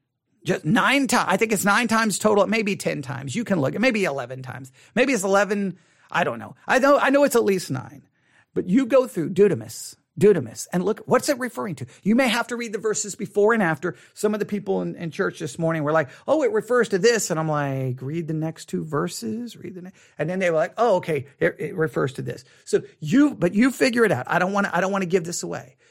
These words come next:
because w-, when, when it's over, I want you to say, "Well, dunamis, this power was a reference to this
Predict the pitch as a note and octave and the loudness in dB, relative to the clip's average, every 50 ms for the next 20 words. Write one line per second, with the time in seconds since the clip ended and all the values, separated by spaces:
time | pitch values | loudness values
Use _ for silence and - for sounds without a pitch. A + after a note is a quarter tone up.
0 | _ - - D#3+ - F#3 D#3 - D3+ D#3+ - E3 F3 F3 F3 F3 E3+ E3+ F3 F3+ | _ -10 -8 -4 -4 -4 -6 -6 -12 -12 -8 -8 -6 -6 -6 -6 -6 -6 -4 -4
1 | - - - - B3+ D4+ E4+ D#4 A#3+ F3+ E3 E3+ F3+ E3+ D#3+ D#3+ - D3+ C#3 C3+ | -4 -4 0 4 4 4 6 4 2 2 0 0 -4 -6 -10 -10 -8 -8 -8 -8
2 | A#2+ C3 B2+ F#3 C4+ G4+ A#4 E4+ D3 - - B2+ - - - - _ _ _ _ | -8 -6 -4 -2 0 0 -2 -2 -4 -10 -14 -16 -18 -20 -20 -20 _ _ _ _
3 | _ _ - D#3 G3 - - - - - G#3 B3 F4+ G#4 - C3+ A2 A#2+ D3+ C3 | _ _ 2 2 2 2 0 -6 -6 -6 -4 -2 -2 -2 -2 -2 -4 -8 -12 -14
4 | _ _ _ _ _ _ - E3+ G#3 G#3+ F#3 G#3+ G3 A3+ A3 G#3+ G#3+ - G#3 F#3+ | _ _ _ _ _ _ 0 2 2 4 4 4 4 4 4 2 2 0 -4 -4
5 | E3 - - - F3+ D#3 B2+ B2+ C3 C3+ A#3+ D4 F4 E4+ - - - - - | -4 -8 -6 -4 -4 -2 -4 -4 -2 0 2 2 2 0 0 -2 -2 -4 -6